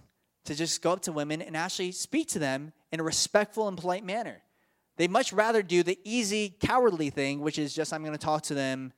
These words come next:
through Messenger, liking their photos, subtly saying stuff. Listen, I believe that every woman deserves to be pursued.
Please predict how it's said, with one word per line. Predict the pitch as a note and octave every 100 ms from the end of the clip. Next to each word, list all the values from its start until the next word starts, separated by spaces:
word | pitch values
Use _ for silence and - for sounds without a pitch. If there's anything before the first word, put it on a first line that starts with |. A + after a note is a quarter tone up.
| _ _ _ -
through | - C#3 C3+ B2+ B2+ A#2+ A2+ _ _ _ _ -
Messenger, | C3+ C#3 C3+ C3 C3 B2+ B2 A#2+ _
liking | B2 C#3 C#3+
their | C#3
photos, | C#3+ C3+ C3 B2+ B2 - - _ _
subtly | - - D3+ D3 D3
saying | C#3 C#3+ C#3 C#3
stuff. | - C#3 C3 - - _ _ _ _ _ _ _ _
Listen, | - G#3 F3+ A2+ F#2 _ _ _ _ _ _ _ _ _ _ _ _ _ _ _ _ _
I | - D#4
believe | D#4 D#3+ B2+ C3+
that | - C#3+
every | F3+ F#3+
woman | F3+ E3+ D#3 D3+ B2 A#2+ B2 -
deserves | C#3 D3 D3 -
to |
be | -
pursued. | C3 B2 - G#2+